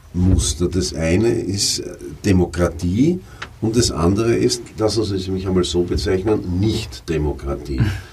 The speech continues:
Und jedes System hat Vor- und Nachteile. Eine Diktatur hat auch Vorteile. Ich möchte nicht in einer Diktatur leben, aber natürlich hat sie Vorteile.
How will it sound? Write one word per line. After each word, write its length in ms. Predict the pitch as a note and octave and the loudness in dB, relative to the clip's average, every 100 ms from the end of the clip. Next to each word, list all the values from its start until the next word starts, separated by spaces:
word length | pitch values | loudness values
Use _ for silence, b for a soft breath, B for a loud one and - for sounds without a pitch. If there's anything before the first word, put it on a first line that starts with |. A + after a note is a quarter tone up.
| B B B B B - | B B B B B -2
Und 260 | A2 G#2+ A2 | 0 0 -2
jedes 540 | G2+ A2 C3 E3 - | 2 4 6 4 2
System 840 | - - G#2+ - F#2 G2 B2+ B2 F#2 | 0 0 0 0 2 4 2 0 -4
hat 140 | - | -6
Vor- 440 | - E2+ F2+ G2 | -4 -2 0 0
und 160 | F#2+ F#2+ | -2 -2
Nachteile. 760 | D#2 C#2+ - - D#2 C2+ C2 - B B - | -2 -2 -6 -8 -6 -6 -6 -8 B B -2
Eine 180 | A2+ A#2+ | 0 2
Diktatur 680 | D3 - D3 D3 C3 E3+ | -2 0 -2 0 4 4
hat 160 | D3+ D3+ | 2 -2
auch 240 | G#2+ - | -4 -4
Vorteile. 600 | - - F#2+ F2 F#2 F2 | -6 -2 0 0 0 0
Ich 260 | F#2+ C3 - | 0 -2 2
möchte 320 | B2 A#2+ A2+ | 2 4 0
nicht 300 | A2+ B2+ - | 0 -2 0
in 140 | A#2+ A2 | 2 2
einer 140 | A2 | 0
Diktatur 520 | A#2 - A2+ A2 A2 | -4 -4 -4 0 0
leben, 340 | A2+ F#3 B2+ G#2+ | 4 4 4 0
aber 180 | G2+ | 0
natürlich 540 | A2 G#2+ F3+ G#3 - A#2+ | 0 -2 -2 -4 -4 -6
hat 140 | A2 | -6
sie 100 | G#2+ | -8
Vorteile. 640 | F2+ F2 F2 - F2 D#2 | -8 -2 -2 -2 -6 -6